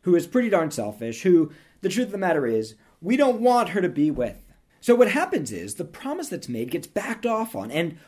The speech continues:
what happens is, a character we don't care about hijacks the movie away from the characters we do.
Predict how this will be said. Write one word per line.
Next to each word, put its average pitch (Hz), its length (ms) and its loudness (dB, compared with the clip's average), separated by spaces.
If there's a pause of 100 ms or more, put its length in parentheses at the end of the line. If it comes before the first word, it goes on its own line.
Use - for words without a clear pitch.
what 180 140 -2
happens 233 400 -4
is, 180 200 -2 (260)
a 214 80 0
character 277 560 -2
we 180 160 -2
don't 240 340 0
care 143 180 -4
about 139 220 -4
hijacks 240 540 -2
the 156 60 -4
movie 147 240 0
away 208 260 2
from 185 160 -6
the 160 60 -4
characters 135 420 -8
we 151 100 -6
do. 113 300 -6